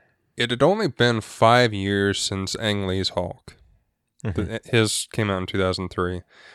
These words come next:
Speaker 1: And as terrible as that movie is, it does the origin.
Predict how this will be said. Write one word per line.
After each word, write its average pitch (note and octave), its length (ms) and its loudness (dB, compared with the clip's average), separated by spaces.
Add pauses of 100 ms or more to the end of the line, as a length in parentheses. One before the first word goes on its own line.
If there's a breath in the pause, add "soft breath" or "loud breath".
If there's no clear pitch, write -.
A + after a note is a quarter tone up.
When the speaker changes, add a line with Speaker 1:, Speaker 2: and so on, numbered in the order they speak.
(120 soft breath)
Speaker 1:
And G2+ 80 2
as F#2+ 100 0
terrible C3+ 480 2
as G#2+ 100 2
that G#2+ 160 2
movie F2+ 360 -4
is, F2+ 640 0 (1500)
it G#2+ 220 2 (500)
does F#2+ 240 2
the G#2+ 140 0
origin. F2 420 6